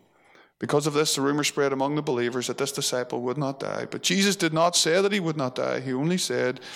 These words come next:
"If I want him to remain alive until I return, what is that to you?" This is the disciple who testifies to these things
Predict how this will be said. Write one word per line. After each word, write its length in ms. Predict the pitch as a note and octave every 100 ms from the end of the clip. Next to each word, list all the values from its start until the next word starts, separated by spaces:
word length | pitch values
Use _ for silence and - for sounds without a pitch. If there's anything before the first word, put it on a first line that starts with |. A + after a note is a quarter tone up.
| - - -
"If 120 | D3
I 80 | E3
want 200 | F#3+ G#3+
him 80 | F#3
to 80 |
remain 240 | D#3+ D3 D3
alive 440 | C#3 C3+ D#3+ E3+
until 240 | D#3 D3+ D#3+
I 80 |
return, 480 | F3 F3 - A#2 B2+
what 140 | C3 B2
is 100 | -
that 180 | A#2+ -
to 100 | B2+
you?" 220 | A#2+ A#2+ - - - - _ -
This 300 | E3 F3+ -
is 220 | F3 F#3+
the 80 | G#3
disciple 540 | F3+ - C3+ C3+ C#3+
who 120 | B2+ B2
testifies 880 | - G3+ A3 - G#3 - C#3+ C#3+
to 160 | - G#3
these 240 | G#3 F3
things 360 | A#2+ B2 B2+